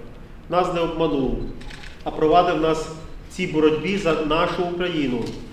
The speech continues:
Ту, яку ми хочемо бачити зараз, ту, яку ми хочемо залишити нашим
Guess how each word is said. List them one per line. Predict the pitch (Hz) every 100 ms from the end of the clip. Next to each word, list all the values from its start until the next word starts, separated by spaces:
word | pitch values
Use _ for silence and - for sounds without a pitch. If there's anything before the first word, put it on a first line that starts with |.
| - - - -
Ту, | -
яку | 196 196
ми | 185
хочемо | 196 190 170 160
бачити | 156 180 - 196 180
зараз, | 151 165 160 143 - - - - - - - -
ту, | 180
яку | 175 175
ми | 156
хочемо | 190 190 165
залишити | 151 156 196 180
нашим | 160 165 165